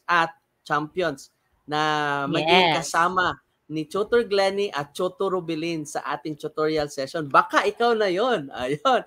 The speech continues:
Speaker 2: Yes.
Speaker 1: mag-submit lang ng inyong output at ipakita ang lahat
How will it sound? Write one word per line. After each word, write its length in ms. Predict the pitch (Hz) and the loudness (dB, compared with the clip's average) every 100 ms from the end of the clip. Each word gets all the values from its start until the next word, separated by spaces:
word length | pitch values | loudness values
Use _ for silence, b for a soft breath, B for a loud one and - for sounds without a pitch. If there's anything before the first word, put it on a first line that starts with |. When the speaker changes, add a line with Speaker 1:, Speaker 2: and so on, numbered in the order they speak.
| - | -4
Speaker 2:
Yes. 240 | 190 208 247 | 0 4 6
Speaker 1:
mag-submit 560 | 269 262 233 226 247 | 8 8 8 4 2
lang 240 | 233 233 220 | 4 4 4
ng 80 | 214 | 2
inyong 180 | 220 220 160 | 2 2 6
output 400 | 202 220 220 - | 6 6 -2 -2
at 160 | 196 | -4
ipakita 880 | - 190 208 - 226 233 - 226 214 | -4 0 0 0 -6 -4 2 2 2
ang 240 | 196 202 | -2 -2
lahat 400 | 196 190 202 214 | 0 0 2 0